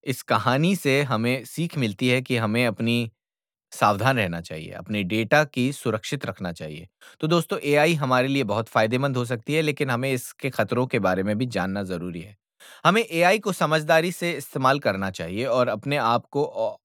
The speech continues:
और अपने समाज को, धन्यवाद। और हाँ दोस्तों, अगर आपको ये वीडियो पसंद आया तो इसे लाइक जरूर करें, अपने दोस्तों और परिवार के साथ शेयर करें ताकि वो भी एआई के संभावित खतरों के बारे में जान सके।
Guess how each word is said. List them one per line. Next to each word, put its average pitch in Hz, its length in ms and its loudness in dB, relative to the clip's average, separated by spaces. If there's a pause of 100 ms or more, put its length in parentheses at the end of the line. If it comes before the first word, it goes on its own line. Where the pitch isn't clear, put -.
और 127 180 4
अपने 127 300 -2
समाज 120 520 2
को, 123 440 -2 (840)
धन्यवाद। 107 400 0 (760)
और 147 80 2
हाँ 196 140 6
दोस्तों, 202 260 2
अगर 196 180 4
आपको 190 280 2
ये 202 120 0
वीडियो 190 260 -2
पसंद 196 360 0
आया 190 220 6
तो 185 160 -2
इसे 170 240 -2
लाइक 120 340 0
जरूर 107 320 0
करें, 85 300 -6
अपने 104 320 -6
दोस्तों 120 420 -2
और 120 140 0
परिवार 107 440 2
के 131 120 -6
साथ 117 220 -2
शेयर 127 380 0
करें 120 260 -2
ताकि 117 360 0
वो 110 180 0
भी 123 260 -2
एआई 120 320 2 (380)
के 120 240 0
संभावित 104 600 0
खतरों 113 340 -2
के 107 120 -4
बारे 87 240 0
में 117 160 -4
जान 98 220 -6
सके। - 400 -14